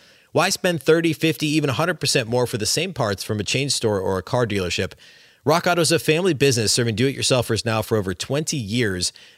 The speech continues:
Their prices are reliably low for every single customer, and they have everything you could possibly need, from brake parts to tail lamps, motor oil to even new carpet. Go explore their easy-to-use website today to find the solution to your auto part needs.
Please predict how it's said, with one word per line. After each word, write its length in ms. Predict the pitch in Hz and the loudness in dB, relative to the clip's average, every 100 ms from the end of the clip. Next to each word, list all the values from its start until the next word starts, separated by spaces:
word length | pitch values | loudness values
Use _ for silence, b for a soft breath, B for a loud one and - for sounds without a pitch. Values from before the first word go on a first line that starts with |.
| - | 0
Their 120 | 123 | 0
prices 460 | - 147 151 139 | 2 0 0 2
are 80 | 123 | 2
reliably 420 | 120 107 123 156 | 2 2 2 2
low 200 | 143 98 | 2 0
for 120 | 98 110 | 2 0
every 160 | 113 | 2
single 280 | 117 120 101 | 0 0 -2
customer, 400 | - 107 - 95 | -2 -2 -2 -2
and 120 | 101 | -2
they 60 | 104 | 0
have 140 | 113 | 0
everything 420 | - 151 190 160 | -2 -2 -2 -2
you 100 | 120 | -4
could 200 | - 117 | -4 -6
possibly 440 | - 156 175 147 101 | -2 -2 -2 -2 -2
need, 240 | 113 92 | -2 -4
from 200 | - 101 | -6 -4
brake 240 | 113 135 - | -2 0 0
parts 260 | 135 - | 0 -2
to 80 | 98 | -6
tail 240 | - 127 | -2 0
lamps, 300 | 123 120 113 B B B B | 0 0 -2 B B B B
motor 300 | 156 185 151 | 2 2 4
oil 220 | 165 165 | 4 4
to 120 | 151 | 2
even 340 | 143 160 190 185 113 | 0 0 -2 -2 0
new 220 | 127 131 | 0 0
carpet. 480 | - 113 110 - - - | -2 -4 -2 -4 -8 2
Go 160 | 151 | 4
explore 320 | 180 - 160 143 | 4 2 4 4
their 140 | 131 | 2
easy-to-use 600 | 143 160 180 - 151 123 | 0 -2 -2 -2 0 2
website 400 | 120 117 123 110 | 2 2 0 0
today 340 | - 127 80 - B B - | -2 -2 -4 -8 B B -2
to 120 | 147 | 0
find 240 | 175 190 | 2 2
the 60 | 202 | 2
solution 320 | - 117 - | 0 0 -2
to 120 | - | -6
your 80 | 104 | -2
auto 160 | 98 104 | -2 -2
part 260 | - 82 | -2 -4
needs. 280 | 92 98 90 | -4 -4 -6